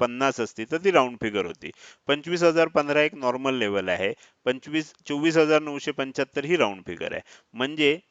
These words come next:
आता इथे मी काय केलंय लक्षात घ्या, इथे ही डार्क दाखवली आहे. याचा अर्थ काय आहे?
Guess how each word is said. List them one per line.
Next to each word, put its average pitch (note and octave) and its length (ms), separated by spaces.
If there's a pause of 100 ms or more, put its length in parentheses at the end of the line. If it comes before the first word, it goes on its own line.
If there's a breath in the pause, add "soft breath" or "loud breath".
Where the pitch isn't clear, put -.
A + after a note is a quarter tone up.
(120)
आता C3 200
इथे C#3 380
मी D#3+ 140
काय D3 180
केलंय C#3+ 300
लक्षात B2 320
घ्या, A#2 260 (360 soft breath)
इथे D3+ 340 (180)
ही C3+ 180
डार्क G#2 480
दाखवली D#2 500
आहे. - 220
याचा B2+ 240
अर्थ B2 200
काय A#2+ 320
आहे? D3 100